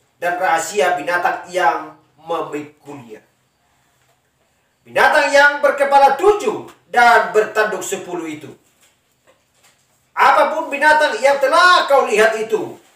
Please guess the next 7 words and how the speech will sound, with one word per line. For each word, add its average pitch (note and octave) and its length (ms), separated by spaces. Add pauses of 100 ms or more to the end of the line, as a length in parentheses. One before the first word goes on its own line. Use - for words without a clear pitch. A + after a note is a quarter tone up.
(180)
telah F3 480
ada, C3+ 480 (320)
namun C4+ 640
tidak - 240 (160)
ada. - 400 (320)
Ia D#4 160 (160)
akan C4+ 200